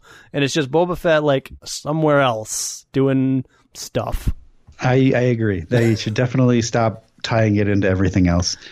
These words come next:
Speaker 2: The, the, the, the, it's, here's more about, like, the Clone Wars. You learn all about the Mandalores and where the Boba Fett armor and all that stuff comes from and who these people are. And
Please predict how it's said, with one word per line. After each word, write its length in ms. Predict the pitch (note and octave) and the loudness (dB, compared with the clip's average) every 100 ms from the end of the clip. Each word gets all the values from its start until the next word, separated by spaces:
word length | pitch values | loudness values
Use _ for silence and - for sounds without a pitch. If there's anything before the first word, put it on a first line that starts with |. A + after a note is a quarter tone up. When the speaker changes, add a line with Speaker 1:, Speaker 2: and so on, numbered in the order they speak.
| - _ _ _ - - | -20 _ _ _ -20 -2
Speaker 2:
The, 340 | C3+ C3 C3+ - | 0 0 -4 -10
the, 140 | C3 | -6
the, 460 | C3+ B2+ A2+ A#2+ - - | -6 -4 -4 -4 -6 -4
the, 120 | B2+ B2+ | -2 -2
it's, 240 | A2+ - C3+ C3 B2+ B2 | -4 -6 0 0 0 -2
here's 240 | - D#3+ C#3 | 0 0 2
more 240 | C#3+ E3 | 2 2
about, 320 | G#2+ G2 G2+ - - | 2 2 0 -4 -2
like, 360 | A#2 G#2+ - - | 0 0 -4 -6
the 180 | - A2 | -2 -2
Clone 300 | A2+ D3+ C#3 | 0 2 4
Wars. 420 | G#2+ G2+ G2 G2+ - - - _ _ | 4 2 0 -4 -12 -20 -20 _ _
You 160 | A#2 | 2
learn 180 | A#2 A2 | 4 4
all 280 | F2+ A#2 C3 | 4 4 2
about 420 | A#2+ A#2+ A2+ - _ _ | 2 2 2 0 _ _
the 100 | G#2 | 0
Mandalores 800 | G#2+ A#2 C3 G2 F2+ E2+ F2 - - | 2 4 4 2 0 0 -4 -6 -4
and 540 | G#2+ G2 F#2 F#2 - | -2 2 2 0 -2
where 420 | - A2 G#2+ G#2 G2+ | 0 2 4 2 2
the 120 | G#2 | 0
Boba 240 | F#2+ G2 | 0 0
Fett 160 | G2+ G2+ | 0 0
armor 300 | G#2 G#2 F#2+ | 2 4 4
and 80 | F#2 | 4
all 100 | F#2 | 4
that 160 | F2+ | 2
stuff 180 | - F#2+ - | 0 -4 0
comes 240 | G#2 F#2 | 0 2
from 340 | G2 F2+ F2 - - - _ - | 2 2 0 -4 -20 -20 _ 0
and 140 | G#2+ | 2
who 100 | G2+ | 4
these 200 | G2+ G2+ | 4 2
people 320 | G#2 F#2+ G2 | 0 2 2
are. 320 | F#2+ F2 E2+ - | 2 2 -2 -2
And 600 | A2+ G2+ F#2+ F#2 F2 - | 0 2 4 4 2 -2